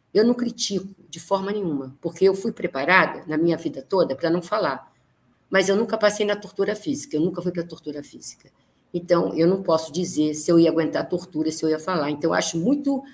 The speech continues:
complicado as pessoas fazerem críticas aos companheiros, porque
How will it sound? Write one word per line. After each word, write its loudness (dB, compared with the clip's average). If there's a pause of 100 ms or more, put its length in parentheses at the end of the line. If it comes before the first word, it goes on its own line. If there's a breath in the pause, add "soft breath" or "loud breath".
(220 soft breath)
complicado 4
as 0
pessoas 2
fazerem 2
críticas 0
aos 2
companheiros, 2
porque 2